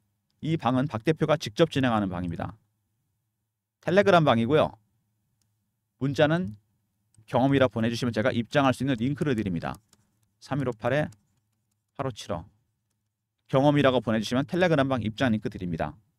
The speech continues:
미리미리 주말에 입장하시고, 무료방이고요. 사칭하는 사람들 각별히 조심하시기 바랍니다. 최근에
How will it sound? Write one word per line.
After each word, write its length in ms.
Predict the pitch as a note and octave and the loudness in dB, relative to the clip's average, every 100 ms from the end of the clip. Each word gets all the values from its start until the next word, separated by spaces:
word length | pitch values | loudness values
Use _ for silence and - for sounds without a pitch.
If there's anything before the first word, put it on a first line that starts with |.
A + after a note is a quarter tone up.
| - G2 | -14 -8
미리미리 380 | B2+ D3+ D#3 E3 | 0 2 4 2
주말에 340 | - C3+ C3 | 2 2 2
입장하시고, 460 | A#2 C3+ A#2 A2 A2 | 0 -2 -4 -4 -2
무료방이고요. 680 | C3 F3+ E3 C#3 C#3+ C3 - _ _ _ _ | 4 6 6 4 2 2 0 _ _ _ _
사칭하는 460 | - G3 - G3 E3+ | -8 -8 -4 -2 0
사람들 280 | D#3+ B2+ D#3 | 0 0 -2
각별히 320 | A#2 - C3+ | -4 -2 -2
조심하시기 520 | - A#2 B2+ A2 G#2+ | -2 -4 -2 -4 -6
바랍니다. 440 | F#2+ F2+ E2 C#2+ - _ _ _ _ _ _ _ | -6 -4 -4 -6 -8 _ _ _ _ _ _ _
최근에 460 | A3+ A3+ G#3+ G2 | 2 4 6 4